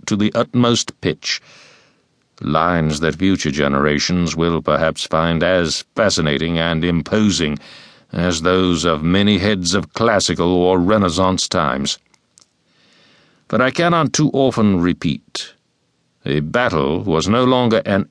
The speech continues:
episode that spent itself in blood and fire. It was a condition of things that dug itself in remorselessly week after week,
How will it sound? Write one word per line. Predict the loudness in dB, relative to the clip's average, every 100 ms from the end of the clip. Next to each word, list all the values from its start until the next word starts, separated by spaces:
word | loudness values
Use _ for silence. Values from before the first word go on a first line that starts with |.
| -4
episode | -2 -2 0 0 0
that | 0 0
spent | -2 -2 0 0 0
itself | -2 0 0 0 2
in | 2 2
blood | 2 2
and | 2 0
fire. | 2 2 0 -2 -8 _ -20 _ _ _ _ _ -4
It | -2 2
was | 2 2
a |
condition | 0 2 4 2 2 2 2
of | 0 _
things | 0 2 4 2 0
that | 0 -2 -2 0
dug | 2 2
itself | 0 0 0 2 0 -2
in | 0 2 2 0
remorselessly | 2 4 4 2 0 -2 -2 -2
week | 0 2 2 2
after | 0 0 0
week, | 0 2 0 -2